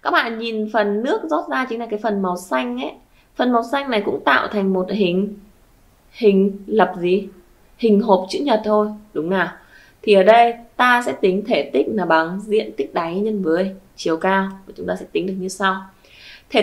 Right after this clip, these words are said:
tích nước trong can ban đầu là mười lít. Mười lít thì sẽ bằng mười decimet khối.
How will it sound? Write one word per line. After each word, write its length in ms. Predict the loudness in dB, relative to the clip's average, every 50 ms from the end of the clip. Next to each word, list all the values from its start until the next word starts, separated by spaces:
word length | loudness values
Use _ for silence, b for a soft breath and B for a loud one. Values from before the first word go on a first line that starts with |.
| 2
tích 140 | 2 2 2
nước 200 | 2 2 0 0 0
trong 220 | -2 -2 -2 -2
can 240 | -2 -2 0 0 0
ban 160 | 0 0 2
đầu 180 | 4 4 4 4
là 100 | 4 2
mười 300 | 2 4 4 4 4 4
lít. 240 | 4 2 0 0 -2 -6 -16 _ -6
Mười 300 | -4 0 0 2 2 2
lít 180 | 0 0 -2 -2
thì 100 | -2 -2
sẽ 120 | -2 -4 -2
bằng 360 | -2 -2 -2 -2 -6 -10 -8 -6
mười 320 | -4 -2 0 0 0 0
decimet 420 | 0 -2 -2 -2 -4 -4 -6 -6 -6
khối. 380 | -4 0 2 2 2 2 2